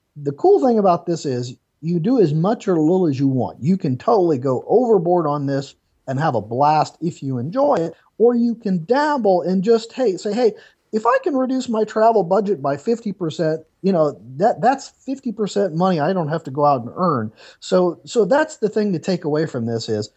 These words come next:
do what you're comfortable with, do whatever you want to reduce your travel budget, um, and, and enjoy it there.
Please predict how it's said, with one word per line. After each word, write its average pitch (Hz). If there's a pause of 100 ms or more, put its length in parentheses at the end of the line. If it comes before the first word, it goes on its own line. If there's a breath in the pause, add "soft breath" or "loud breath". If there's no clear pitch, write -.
(460)
do 370
what 349
you're 202
comfortable 165
with, 135
do 233
whatever 196
you 147
want 156
to 135
reduce 135
your -
travel 123
budget, 110 (260 soft breath)
um, 135 (120)
and, 190
and 196
enjoy 185
it 127
there. 101